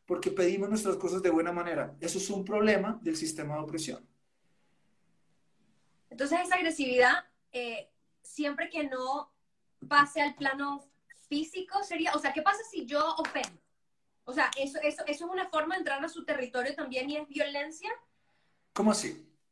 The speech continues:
Speaker 2: Digamos que ya le dije, "Usé mis tecnologías, no funcionó", y él vuelve y me dice, y yo le digo, "Compadre, ¿qué, qué onda? Eh, cabrón. Bueno, cabrón, ¿hasta cuándo?". "¡Ah!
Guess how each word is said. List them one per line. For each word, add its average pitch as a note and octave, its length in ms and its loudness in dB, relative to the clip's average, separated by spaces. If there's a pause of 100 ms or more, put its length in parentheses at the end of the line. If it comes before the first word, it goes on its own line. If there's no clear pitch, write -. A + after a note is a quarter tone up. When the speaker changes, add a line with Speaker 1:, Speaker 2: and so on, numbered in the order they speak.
(360)
Speaker 2:
Digamos D4 420 0
que D#4 340 0 (120)
ya C4+ 260 2
le C#4+ 80 0
dije, D4+ 500 -4
"Usé C4+ 460 -6
mis C#4+ 200 -4
tecnologías, C#4 600 -2
no A#3 200 -6
funcionó", C#4 580 -2
y B3+ 180 -8
él A3+ 120 -4
vuelve B3 220 -4
y C4+ 40 -6
me C#4+ 80 -2
dice, C4+ 240 -8
y - 20 -8
yo A#3+ 80 -4
le A#3 80 -2
digo, B3+ 160 0
"Compadre, B3+ 480 6
¿qué, G#3+ 300 -8
qué A#3 100 -2
onda? C4+ 420 0 (400)
Eh, A3 280 -6
cabrón. C4 500 6 (920)
Bueno, C#4+ 260 0
cabrón, C#4 320 2
¿hasta B3 220 -6
cuándo?". C4 380 -2 (220)
"¡Ah! - 40 -10